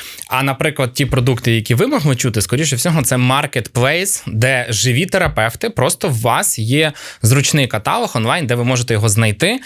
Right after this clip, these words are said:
домовитись, поспілкуватися, перейти до іншого чи ще щось зробити. Тобто те, що в Україні, наприклад, зараз часто згадується, рекламується, це саме маркетплейс, а ми говоримо про штучний інтелект. І тут дуже важлива штука: що якщо я не буду говорити в мікрофон,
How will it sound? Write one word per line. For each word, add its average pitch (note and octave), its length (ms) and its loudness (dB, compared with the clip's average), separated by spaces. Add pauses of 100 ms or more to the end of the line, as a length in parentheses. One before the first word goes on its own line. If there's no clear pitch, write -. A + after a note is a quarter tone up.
(220)
домовитись, D3+ 520 2
поспілкуватися, C3 840 0
перейти A2 340 0
до A2 100 2
іншого C#3+ 340 0
чи - 80 -2
ще G#2+ 140 2
щось G2 140 -2
зробити. G#2 340 0
Тобто A#2 280 0 (680)
те, C3+ 220 4
що B2 220 0
в A#2 80 2
Україні, B2 480 2
наприклад, G#2 380 0
зараз G#2+ 260 2
часто G#2+ 280 0
згадується, G#2 460 2
рекламується, A2 580 2
це G#2+ 260 0 (280)
саме A2+ 280 2
маркетплейс, B2+ 580 0
а A#2 40 0
ми E3+ 120 2
говоримо C#3 440 0
про - 240 0
штучний C#3 680 0
інтелект. B2 460 0 (400)
І C#3+ 120 2
тут G3 260 0
дуже D#3+ 380 2 (140)
важлива C3 540 2 (220)
штука: G2+ 480 0
що A#2 400 0 (260)
якщо A2+ 280 0
я C3+ 60 2
не B2 80 0
буду A#2 220 0
говорити A#2 360 2
в G#2+ 60 0
мікрофон, A#2+ 520 0